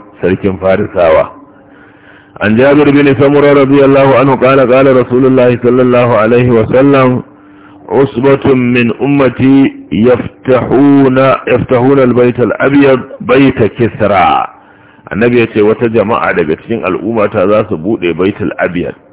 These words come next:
shine Baitul Kisra, gidan Kisra.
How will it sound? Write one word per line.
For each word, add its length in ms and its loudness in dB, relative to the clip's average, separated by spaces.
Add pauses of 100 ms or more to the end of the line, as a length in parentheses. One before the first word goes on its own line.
(220)
shine 300 -4
Baitul 440 -2
Kisra, 480 -2
gidan 320 -2
Kisra. 480 -6